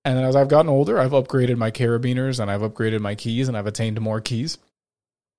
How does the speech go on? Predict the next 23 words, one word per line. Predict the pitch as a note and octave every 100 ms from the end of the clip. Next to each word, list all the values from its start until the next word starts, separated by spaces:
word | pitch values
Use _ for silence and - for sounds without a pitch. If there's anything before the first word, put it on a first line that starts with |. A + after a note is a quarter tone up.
| _ _
And | - A#2
that's | B2+
where | D#3 C#3
I |
keep | E3 A#3+
them. | A2+
They're | G#2+ A#2+
always, | C3 B2 B2+ B2 A#2+
if | A#2+ A#2
I | A2
go | C3+ F3+
anywhere | E3 D#3+ D#3
and | B2
I |
have | B2 C#3+
car | C#3 C#3+
keys | D#3 D3+
with | D3+ D3
me | C3+
or | A2
just | A#2+
any | - B2+
keys, | C3 D3 F3+ F#3+